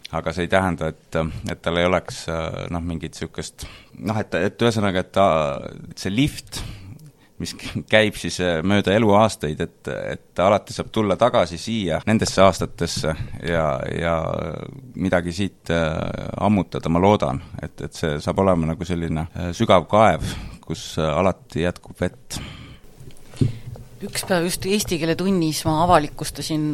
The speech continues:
Speaker 2: õpilastele oma eesmärgi. Tundsin vajadust selgitada, miks neil on vaja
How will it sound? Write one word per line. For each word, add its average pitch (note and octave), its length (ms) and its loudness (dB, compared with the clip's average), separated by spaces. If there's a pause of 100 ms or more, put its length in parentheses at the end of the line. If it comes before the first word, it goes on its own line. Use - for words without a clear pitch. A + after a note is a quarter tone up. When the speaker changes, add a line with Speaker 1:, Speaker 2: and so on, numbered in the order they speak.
(140)
Speaker 2:
õpilastele C#3+ 800 -4 (100)
oma D#3+ 240 2
eesmärgi. D3 640 -4 (180)
Tundsin A3+ 320 2
vajadust G#3+ 320 2
selgitada, G3 480 0
miks G3 240 -2
neil D#3+ 160 0
on D#3+ 80 0
vaja E3+ 240 2